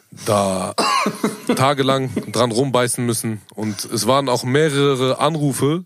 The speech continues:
die darauf folgten, um natürlich diesen Pegel, diesen politischen Pegel, äh, hochzuhalten oder sogar noch höher zu treiben,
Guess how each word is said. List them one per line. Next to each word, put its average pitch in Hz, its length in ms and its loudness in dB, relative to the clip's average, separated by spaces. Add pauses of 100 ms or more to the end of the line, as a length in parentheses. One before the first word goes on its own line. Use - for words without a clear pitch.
(120)
die 131 140 0
darauf 117 300 0
folgten, 139 760 -2
um 120 460 -2
natürlich 123 540 0
diesen 117 280 -4
Pegel, 131 440 2
diesen 113 300 -4
politischen 117 680 -2 (400)
Pegel, 135 500 2 (120)
äh, 107 420 0
hochzuhalten 120 840 0
oder 120 160 2
sogar 120 240 0
noch 120 300 -2
höher 143 180 2
zu - 120 -8
treiben, 107 420 -2